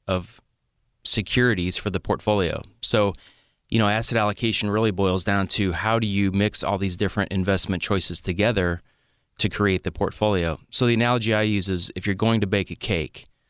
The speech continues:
you don't just go in the kitchen and start grabbing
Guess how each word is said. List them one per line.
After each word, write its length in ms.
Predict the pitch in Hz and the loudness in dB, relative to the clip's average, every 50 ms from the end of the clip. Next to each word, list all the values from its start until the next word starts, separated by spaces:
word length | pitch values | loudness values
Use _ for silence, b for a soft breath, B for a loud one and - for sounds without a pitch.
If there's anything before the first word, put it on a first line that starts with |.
| _ _ _ _ _ _ _ - | _ _ _ _ _ _ _ -4
you 120 | - 101 | -2 0
don't 220 | 104 110 113 107 101 | 2 2 0 0 0
just 200 | 107 101 - - | 0 0 2 2
go 140 | 110 101 98 | 2 2 2
in 60 | 95 | 2
the 80 | 95 | 0
kitchen 380 | - - 107 98 - - 104 92 | 0 0 -2 0 0 0 0 0
and 100 | 90 85 | 0 0
start 240 | - - 92 90 76 | 0 0 0 0 0
grabbing 560 | - 95 92 92 87 90 92 92 87 85 82 | 0 0 0 0 0 -2 -2 -2 -2 -4 -6